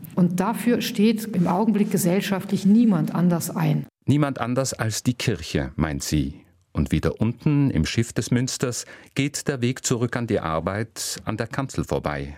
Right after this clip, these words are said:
Speaker 2: auf der sie dann am Sonntag stehen wird. Die Stufen da hinauf geht sie so gerne wie jene auf den Turm, wenn auch viel langsamer.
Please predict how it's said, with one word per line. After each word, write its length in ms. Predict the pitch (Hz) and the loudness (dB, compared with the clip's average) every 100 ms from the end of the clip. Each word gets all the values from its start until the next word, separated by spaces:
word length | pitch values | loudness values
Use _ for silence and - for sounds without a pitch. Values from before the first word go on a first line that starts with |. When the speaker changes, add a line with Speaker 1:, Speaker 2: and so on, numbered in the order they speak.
| _ | _
Speaker 2:
auf 160 | - - | -14 -2
der 180 | 92 | 0
sie 140 | 95 117 | 2 0
dann 300 | 110 110 107 | 0 -2 0
am 120 | 92 | 0
Sonntag 480 | 85 73 67 90 92 | 2 0 -2 -4 -4
stehen 380 | - 90 80 67 | -4 -2 -2 -2
wird. 580 | 62 - _ - - _ _ _ - - - | -6 -8 _ -14 -14 _ _ _ -20 -20 -2
Die 80 | 104 | -2
Stufen 380 | - 151 151 143 | 0 0 0 0
da 160 | 123 | 0
hinauf 640 | 139 85 76 95 107 - - | 0 2 2 -2 -6 -10 -6
geht 180 | - 82 | -4 0
sie 80 | 95 | 0
so 160 | - 80 | 0 -2
gerne 480 | 85 90 107 117 - _ | -2 0 0 -2 -4 _
wie 120 | 95 | -2
jene 360 | 90 90 95 104 | 2 2 2 0
auf 160 | 101 | -4
den 180 | - 101 | -4 -6
Turm, 520 | - 104 85 69 69 - _ | -2 -4 -2 -4 -6 -12 _
wenn 120 | 73 | -6
auch 180 | 64 - | -4 -2
viel 140 | 90 | 0
langsamer. 580 | 98 110 113 73 64 - | 0 -2 0 -2 -2 -8